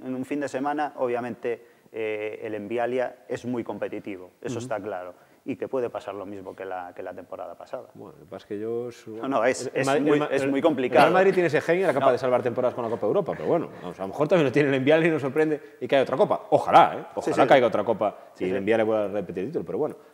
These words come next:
Speaker 2: De este fin de semana, ¿por dónde pasan las claves para los dos equipos, Toño? ¿Qué, qué, qué tiene mejor el Envialia que no tenga el Ciudad de las Burgas y al revés?
Speaker 1: Eh, el Envialia, ya lo ha dicho, lo ha dicho Codeso, sin duda tiene más plantilla que, que el Ciudad de las Burgas, tiene más experiencia en este tipo de,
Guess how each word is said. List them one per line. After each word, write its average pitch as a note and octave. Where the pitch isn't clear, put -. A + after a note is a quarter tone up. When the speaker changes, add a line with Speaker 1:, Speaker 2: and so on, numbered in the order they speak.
Speaker 2:
De E3+
este F3+
fin F3
de E3
semana, A#2
¿por D#3
dónde F3
pasan D3
las C3+
claves D#3+
para B2+
los B2
dos -
equipos, F#2
Toño? G2+
¿Qué, C#3
qué, E3+
qué E3+
tiene E3+
mejor D3+
el C#3
Envialia E3
que -
no A#2+
tenga A2+
el G#2+
Ciudad G#2
de F#2
las E2
Burgas D#2+
y F#2+
al F#2
revés? F#2
Speaker 1:
Eh, -
el A2
Envialia, B2
ya A#2+
lo A#2
ha A2+
dicho, A2
lo A2
ha A2
dicho G#2+
Codeso, A#2+
sin G#2
duda A2+
tiene G#2+
más G#2
plantilla G2
que, F#2
que G2
el F#2
Ciudad G2
de F#2+
las F#2
Burgas, A2+
tiene A2
más G#2+
experiencia G#2
en G#2+
este G2+
tipo G#2+
de, G#2